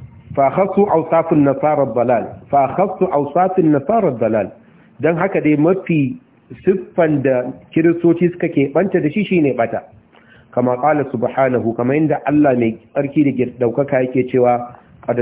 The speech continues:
dallu", haƙiƙa su sun ɓata a karan kansu, "min qablu", tun kafin aiko ka manzo Allah sallallahu alaihi wa sallam, akan ɓata suke rayuwa. "Wa dallu kathiran", sannan kuma yanzu sun zo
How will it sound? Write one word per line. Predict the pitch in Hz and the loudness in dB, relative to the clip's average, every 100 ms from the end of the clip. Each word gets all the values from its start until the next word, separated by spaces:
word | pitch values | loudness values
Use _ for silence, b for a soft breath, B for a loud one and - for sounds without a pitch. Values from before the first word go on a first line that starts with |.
| 113 | 0
dallu", | 143 139 127 107 - _ _ - | 0 2 2 0 -4 _ _ -8
haƙiƙa | 120 - 165 151 117 156 | -4 0 0 2 -2 -2
su | 147 | -2
sun | 151 147 | -2 0
ɓata | 147 143 | -2 0
a | 110 | -4
karan | - 127 123 | -2 -2 -2
kansu, | 120 120 104 | -2 -4 -4
"min | 107 139 | -2 -2
qablu", | 143 139 120 110 | 0 -2 -2 -2
tun | 143 175 | -2 -2
kafin | 131 123 123 | -2 -2 -4
aiko | 123 123 135 | -4 -4 -4
ka | 135 | -2
manzo | 117 110 123 | -4 -2 0
Allah | 123 113 | 0 -2
sallallahu | 123 110 107 120 117 | -4 -6 -2 -2 -2
alaihi | 107 117 113 | -6 -6 -6
wa | 117 107 | -8 -2
sallam, | 143 147 143 B B - | 2 2 0 B B -8
akan | 131 147 135 | -4 -2 -2
ɓata | 123 117 113 | -2 -2 -4
suke | 113 113 | -4 -2
rayuwa. | 104 98 104 - - - B B B B - | -2 -2 -6 -10 -20 -20 B B B B -4
"Wa | 120 120 | 0 0
dallu | 117 165 151 143 | 0 0 2 2
kathiran", | 139 120 135 131 110 - - | 0 0 0 0 0 -6 -4
sannan | 127 151 165 | 0 0 0
kuma | 170 180 | 0 2
yanzu | 170 151 143 | 2 0 0
sun | 147 | 0
zo | 143 | 0